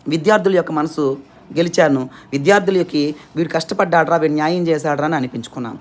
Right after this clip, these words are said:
కొంతమంది ఉంటారు ఎంత చేసినా సరే ఏదో ఒక విమర్శ, అది నెగ్లిజిబుల్. కాబట్టి ఇలాంటివి ఎన్నైనా చెప్పొచ్చు, కానీ ఇక్కడ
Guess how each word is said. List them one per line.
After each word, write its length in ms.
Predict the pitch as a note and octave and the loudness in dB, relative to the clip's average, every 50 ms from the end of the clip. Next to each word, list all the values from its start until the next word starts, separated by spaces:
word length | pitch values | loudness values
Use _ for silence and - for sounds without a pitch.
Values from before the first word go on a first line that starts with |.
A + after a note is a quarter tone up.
| - - - - - | -18 -20 -18 -4 0
కొంతమంది 400 | G#3+ A#3 A3+ B3+ B3+ C#4+ D#4 D4+ | 0 2 4 4 4 6 6 4
ఉంటారు 220 | C#4 A#3+ A#3+ G3 | 4 4 4 2
ఎంత 340 | F3 E3 F3 F#3 G#3 G3+ G#3 | 2 2 0 0 0 2 2
చేసినా 280 | G3+ G3+ G3+ G#3 G3 | 2 2 2 0 -2
సరే 300 | F#3+ F#3+ G3 F#3 F3+ E3+ | 0 2 2 2 2 2
ఏదో 160 | D#3+ E3 F3+ F3+ | 2 4 4 4
ఒక 160 | E3+ E3 E3 D#3 C#3+ C#3+ - - - - - | 4 4 2 0 0 -2 -4 -10 -16 -10 -4
విమర్శ, 220 | D3 D3 C#3+ C#3+ D3 | -2 -2 -2 0 -2
అది 640 | C3 C3 C#3 - C#3 E3+ F3+ F#3+ F#3 F3+ F#3 F#3 F3+ | -2 -2 -4 -4 -2 0 2 2 2 2 2 0 0
నెగ్లిజిబుల్. 540 | E3+ E3 F3 E3 G#3 A3 F#3 D3 A2+ A2+ G#2 F#2+ - - - - - _ _ _ _ - - - _ _ _ - - | 0 0 0 2 2 2 2 2 0 -2 -4 -8 -10 -18 -20 -20 -20 _ _ _ _ -20 -20 -20 _ _ _ -2 0
కాబట్టి 400 | E3+ F3+ F#3 F3+ F3+ - A#3 C4 - - - - - - | 2 4 4 2 2 0 -6 -6 -8 -12 -20 -4 0 0
ఇలాంటివి 380 | D#3+ G3 B3 C#4 C#4 D4+ B3+ | 2 4 4 4 4 4 2
ఎన్నైనా 460 | A#3+ A3 A3 A#3 A#3+ B3 B3 C4 B3+ A#3+ A#3 | 2 2 2 4 4 4 4 4 4 4 2
చెప్పొచ్చు, 480 | G3+ G#3 - G#3 G3+ - F#3 F3 F3 F3 - - - | 2 2 0 0 0 2 0 0 0 -2 -6 -6 0
కానీ 520 | E3+ F3 F#3+ G#3+ A3 A3 G#3+ G#3+ A3 G#3 - - - - - - - | 2 4 4 4 2 2 0 0 -2 -2 -6 -10 -18 -20 -10 -6 -6
ఇక్కడ 540 | F3 - - G#3+ G#3 F#3 F3 F3 F#3 F#3+ | -4 0 2 4 4 6 6 4 4 2